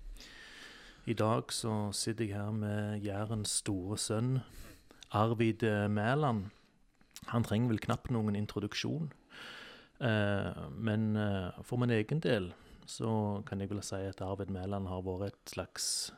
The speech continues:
mysterium eller et enigma. <laughs> Jeg fikk jo høre dette her, eh, egentlig, eh, etter at jeg flyttet hjem igjen, etter tjue år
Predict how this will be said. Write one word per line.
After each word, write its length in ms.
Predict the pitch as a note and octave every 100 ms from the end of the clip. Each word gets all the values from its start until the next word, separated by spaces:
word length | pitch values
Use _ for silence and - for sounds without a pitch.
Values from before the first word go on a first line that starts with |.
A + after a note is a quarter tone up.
| -
mysterium 800 | A2+ G2+ - G#2 G#2+ A2 G2+ F#2+
eller 140 | F#2+ G2
et 120 | -
enigma. 500 | G2+ G#2 - G#2 F#2+ - -
<laughs> 580 | - - - D3 - C3 - - - - - - - - - - -
Jeg 100 | C3
fikk 160 | A#2+ -
jo 60 |
høre 300 | A#2 A2 A2+
dette 240 | B2+ - A#2+
her, 220 | A2+ A#2+ A2
eh, 340 | A#2 G#2+ G2+ G2 F#2 F#2 - - - -
egentlig, 360 | A#2 B2 G#2 G2+ - -
eh, 300 | G2+ F#2+ F2+ - - -
etter 240 | - - A#2
at 80 | -
jeg 140 | G#2+ -
flyttet 320 | A#2 A2 G2
hjem 220 | G#2+ E3+ A3
igjen, 140 | -
etter 160 | - A#2
tjue 240 | - A2+
år 420 | G#2+ G#2 A2 -